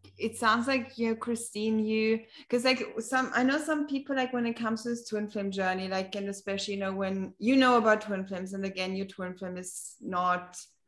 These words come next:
in a knowing as much as you, like, you, it's, it's sometimes hard to not get into this tendency of trying to push the truth onto your twin flame, or try to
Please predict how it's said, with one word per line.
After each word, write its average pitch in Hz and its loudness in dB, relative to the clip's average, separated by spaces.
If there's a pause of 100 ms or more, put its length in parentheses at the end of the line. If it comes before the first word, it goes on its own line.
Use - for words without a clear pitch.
(240)
in 233 6
a 233 8
knowing 208 8
as 202 0
much 196 -2
as 196 -8
you, 180 -4 (440)
like, 208 4
you, 220 2 (120)
it's, 226 -2
it's - -4
sometimes 269 2
hard 214 0
to 226 -2
not 208 2
get 190 -2
into 208 -4
this 196 -2
tendency 185 -4
of 185 -4
trying 180 -4
to 180 -4 (380)
push 277 4
the 269 4
truth 233 0
onto 202 -2
your 208 2
twin 202 -2
flame, 202 4
or 208 6
try 202 0
to 220 2